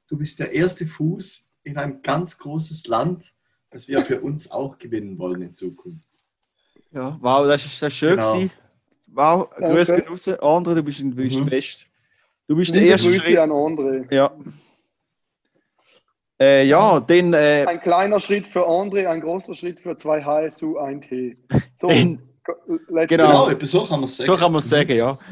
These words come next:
Speaker 2: Juri, dann habe ich da gerade noch etwas von wegen Grüßen, weil da ist jemandem aufgefallen, äh, wie verschiedene, also jemandem ist natürlich besonders positiv aufgefallen,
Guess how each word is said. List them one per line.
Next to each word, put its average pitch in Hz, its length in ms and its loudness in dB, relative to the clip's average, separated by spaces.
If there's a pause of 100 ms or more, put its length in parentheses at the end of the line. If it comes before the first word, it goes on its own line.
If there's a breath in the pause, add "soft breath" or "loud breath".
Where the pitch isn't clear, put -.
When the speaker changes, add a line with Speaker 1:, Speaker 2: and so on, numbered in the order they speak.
(100)
Speaker 2:
Juri, 196 260 4
dann 170 160 2
habe 170 160 2
ich 175 60 0
da 170 100 2
gerade 175 300 -2
noch 165 60 4
etwas 160 160 -6
von 165 100 -10
wegen 139 200 -8
Grüßen, 135 540 -4
weil 123 220 -4 (480 soft breath)
da 156 160 4
ist - 380 -4 (140)
jemandem 156 460 -2
aufgefallen, 151 760 -4 (600)
äh, 127 240 0
wie 139 100 -4
verschiedene, 143 600 -2 (160)
also 135 280 -2
jemandem 170 340 0
ist 147 80 -8
natürlich 139 360 -4
besonders 170 340 -4
positiv 165 440 -8
aufgefallen, 127 500 -2